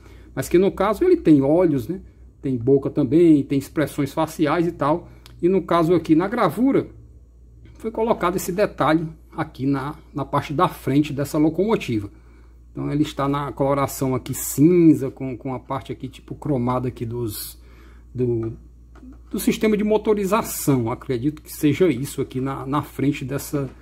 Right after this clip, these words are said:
dessa locomotiva. E o que seria um para-choque aí na cor vermelha, né? E aquela parte da frente de uma locomotiva, né? Do trem.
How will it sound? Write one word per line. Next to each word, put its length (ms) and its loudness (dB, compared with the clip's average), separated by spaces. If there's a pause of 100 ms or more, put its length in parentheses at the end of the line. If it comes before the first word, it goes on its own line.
(400)
dessa 220 -2
locomotiva. 680 2 (540)
E 580 -4 (140)
o 140 -14
que 120 -6
seria 380 6
um 80 4
para-choque 640 -4
aí 60 -2
na 120 -10
cor 400 -6 (240)
vermelha, 680 2
né? 120 -10 (440)
E 40 -8
aquela 220 -6
parte 500 -8 (240)
da 160 0
frente 440 -2
de 120 -4
uma 300 2
locomotiva, 800 0
né? 100 -12
Do 140 -8
trem. 400 -8